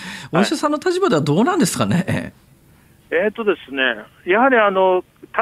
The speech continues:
Speaker 1: 例えば打ったからって必ずかからないってことはなくて、やはり私見てても六割ぐらいは、あの、その、かからない効果もあるのかもしれないけど、四割ぐらいの人はかかってますけども、ただ、あの、重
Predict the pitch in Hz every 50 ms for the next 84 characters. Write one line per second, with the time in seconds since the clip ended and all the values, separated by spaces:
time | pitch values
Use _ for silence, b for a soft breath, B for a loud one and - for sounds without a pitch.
0 | 233 - 320 330 254 226 165 147 147 147 - - - - 247 311 - _ - -
1 | 320 254 254 220 208 190 - - - 165 156 143 - - - - 185 202 240 247
2 | 254 226 226 - 220 214 233 254 262 262 254 247 220 190 - - 147 139 - -
3 | 127 127 135 147 139 - - - 143 131 131 123 104 - - B B B B B
4 | B B B B B B 190 233 254 240 220 208 185 170 165 165 165 180 233 220
5 | 214 - 233 226 214 226 233 233 254 226 - 196 165 147 139 127 120 120 120 -
6 | - _ - - - 143 143 151 - - 247 269 269 269 269 269 269 269 269 254
7 | 208 175 160 151 143 135 131 139 139 127 135 131 127 - _ - - 147 139 135
8 | 127 120 - 151 139 135 - - 139 131 151 160 165 165 156 143 131 120 120 _
9 | - 139 131 - - 117 113 117 123 131 131 123 117 113 107 110 - 117 110 110
10 | 107 110 110 120 131 131 160 196 220 226 226 226 247 247 208 143 110 - - 120
11 | 104 - - - - 190 - - - 139 127 117 104 - - 113 104 113 120 127
12 | 139 131 117 - - 196 208 196 160 135 B B B B B B B B B 156
13 | 156 156 156 151 151 151 151 151 151 151 147 139 131 - 226 285 294